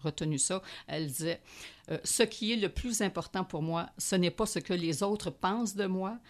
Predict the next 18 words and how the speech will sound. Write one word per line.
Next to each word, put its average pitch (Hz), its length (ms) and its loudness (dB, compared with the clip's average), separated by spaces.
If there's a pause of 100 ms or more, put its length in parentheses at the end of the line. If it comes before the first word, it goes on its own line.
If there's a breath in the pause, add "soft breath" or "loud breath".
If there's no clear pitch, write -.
(140 loud breath)
mais 175 160 4
c'est - 220 0
que - 160 0
moi, 175 460 6 (340)
ce - 420 -6
que - 120 2
moi 190 360 10
je 160 100 6
pense 160 340 2
de 147 100 2
moi-même. » 143 680 0 (220 loud breath)
Et 180 80 4
ça, 262 200 4
j'ai 180 140 4
retenu 175 480 4
ça 185 540 2
et, 180 500 2
euh, 143 380 0